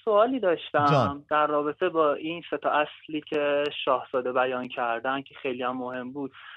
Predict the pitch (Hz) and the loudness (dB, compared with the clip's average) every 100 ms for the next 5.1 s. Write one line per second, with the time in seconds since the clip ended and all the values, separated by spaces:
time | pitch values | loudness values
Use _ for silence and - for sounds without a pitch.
0 | - 156 160 160 151 151 147 156 170 147 | -6 -4 -2 -2 2 2 2 0 2 4
1 | 139 135 135 135 156 151 95 104 127 - | 4 0 -2 0 2 4 2 2 -2 -6
2 | _ _ - 165 160 160 165 160 156 165 | _ _ -2 -2 0 2 4 6 6 4
3 | 214 240 - 175 160 190 147 113 - - | 0 -2 0 2 4 4 4 0 -4 -6
4 | - 139 160 180 165 - 147 143 147 131 | 0 2 0 0 -2 0 0 0 -4 -6
5 | 143 | -10